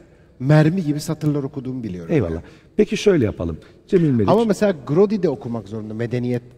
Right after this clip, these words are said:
Speaker 2: Hmm.
Speaker 1: için. Yani İslam medeniyetini dahil hepsini
Speaker 2: Hmm.
Speaker 1: anlayabilmek
Speaker 2: Hmm.
Speaker 1: adına.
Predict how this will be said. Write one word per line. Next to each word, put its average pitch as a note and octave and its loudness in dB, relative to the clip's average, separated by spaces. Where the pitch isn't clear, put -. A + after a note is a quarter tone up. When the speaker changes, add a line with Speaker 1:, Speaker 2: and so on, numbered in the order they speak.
Speaker 2:
Hmm. D2 -6
Speaker 1:
için. A2 -6
Yani B2 -4
İslam A#2+ -4
medeniyetini B2+ -4
dahil A2+ -2
hepsini G#2+ -8
Speaker 2:
Hmm. F#2+ -4
Speaker 1:
anlayabilmek G2 -6
Speaker 2:
Hmm. F#2+ -12
Speaker 1:
adına. F2+ -14